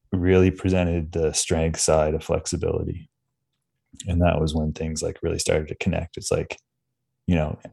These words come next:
Kit's presentation is, like, kind of the softer side. And then you kinda get into Emmett's work and you see, like, it's the harder side kinda brought together, like, how those two things ki-, kind of, uh,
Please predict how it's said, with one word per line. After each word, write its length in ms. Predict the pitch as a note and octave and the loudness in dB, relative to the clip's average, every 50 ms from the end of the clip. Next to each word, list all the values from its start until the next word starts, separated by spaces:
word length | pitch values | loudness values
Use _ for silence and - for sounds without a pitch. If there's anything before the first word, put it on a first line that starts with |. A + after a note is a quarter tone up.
| _ _ - | _ _ 0
Kit's 520 | - - G2 - - - - - - - _ _ _ _ _ _ _ _ _ _ _ _ _ _ - | 4 4 4 4 4 0 -2 -4 -6 -10 _ _ _ _ _ _ _ _ _ _ _ _ _ _ 2
presentation 560 | - G2+ F#2+ F#2 E2+ - G2 F#2 E2+ - F2+ E2+ | 4 4 6 4 4 4 2 2 2 2 2 0
is, 120 | E2+ F2 | 2 2
like, 180 | E2+ D#2 D#2 - | 0 0 -2 -2
kind 180 | - - E2+ | -2 -2 -2
of 60 | E2 | -2
the 60 | D#2+ - | -2 -2
softer 480 | - - D#2 D#2+ D#2+ D2+ - - F#2 | 0 2 2 2 2 2 2 0 0
side. 460 | - - F2 E2+ F2 G2 B2 C3+ - - _ _ _ _ _ _ _ _ _ _ _ _ _ _ _ - | 2 4 4 4 4 4 2 2 0 -4 _ _ _ _ _ _ _ _ _ _ _ _ _ _ _ -2
And 120 | F2+ E2+ E2+ | 0 2 2
then 120 | E2+ E2+ | 2 2
you 60 | E2 D#2+ | 2 0
kinda 240 | - E2+ D#2+ D#2+ D#2 | 0 0 0 0 2
get 140 | E2 E2+ E2 | 2 2 2
into 220 | D#2+ D#2+ - - | 2 0 0 0
Emmett's 280 | E2 E2 D#2 - - - | 0 0 -2 -2 0 0
work 200 | D#2+ D#2 - - | 0 0 0 0
and 80 | D#2+ | -2
you 60 | D#2+ | 0
see, 260 | D2+ - - D#2 D#2 D#2 | 0 0 -2 0 0 0
like, 220 | D2 D2+ D2+ - | 0 0 -2 -2
it's 160 | D2 - - | -2 0 0
the 100 | - E2 | 2 2
harder 360 | D#2 E2 D#2+ D#2+ D#2 D#2 D#2+ | 2 2 2 4 4 4 2
side 500 | - - - D#2+ D#2 D2+ D2 D2 C#2+ - - - | 2 4 6 6 6 6 4 0 -4 -8 -12 -10
kinda 200 | - D#2 D#2 D#2 | -6 -4 -4 -2
brought 280 | D2 D#2+ D#2 D2 - - | 0 2 0 0 0 -4
together, 460 | - - D2+ D#2 D2+ D2+ D2+ D2+ D2+ | -6 -2 0 2 2 2 2 0 0
like, 240 | D#2 D#2 D#2 - - _ _ _ _ _ _ - | -2 -4 -4 -6 -12 _ _ _ _ _ _ -2
how 120 | - F2 D2+ | 0 2 2
those 240 | D#2 D#2 D#2+ - | 2 0 -2 -2
two 180 | - - - E2 | -4 -4 -6 -6
things 300 | - - D#2 E2 D#2+ - | -4 -4 -4 -4 -4 -4
ki-, 140 | - - E2 - - _ _ _ | -4 -6 -6 -6 -8 _ _ _
kind 220 | - - F2+ D#2 D#2 | -6 -4 -4 -2 -4
of, 160 | D2+ D2+ D#2+ | -4 -4 -2
uh, 320 | E2 D2+ D2+ D2+ D2+ E2 | -2 -2 -2 -4 -4 -6